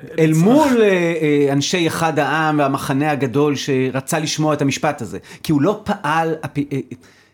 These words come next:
Speaker 1: נגיד,
Speaker 2: ל-,
Speaker 1: תשעים ושמונה,
Speaker 2: לתחייה תרבותית
Speaker 1: בדיוק,
Speaker 2: ולעשייה
Speaker 1: תשעים ושמונה אחוז
Speaker 2: תרבותית.
Speaker 1: מהפעילות של הרצל לא הייתה שם.
Speaker 2: נכון.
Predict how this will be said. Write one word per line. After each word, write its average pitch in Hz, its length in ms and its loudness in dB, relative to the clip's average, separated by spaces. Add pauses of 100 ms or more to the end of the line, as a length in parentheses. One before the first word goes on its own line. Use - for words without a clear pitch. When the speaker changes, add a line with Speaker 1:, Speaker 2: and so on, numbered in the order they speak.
(260)
Speaker 1:
נגיד, 147 220 2
Speaker 2:
ל-, 151 60 -4
Speaker 1:
תשעים 165 360 2
ושמונה, 185 100 4 (100)
Speaker 2:
לתחייה 202 180 4
תרבותית 180 600 2
Speaker 1:
בדיוק, 151 80 -4
Speaker 2:
ולעשייה 160 220 4 (120)
Speaker 1:
תשעים 277 140 4
ושמונה 214 340 2
אחוז 175 140 0
Speaker 2:
תרבותית. 208 200 0
Speaker 1:
מהפעילות 180 400 0
של 160 140 0
הרצל 196 220 -2
לא 151 140 4
הייתה 165 240 0
שם. 135 160 -6 (160)
Speaker 2:
נכון. 127 300 -14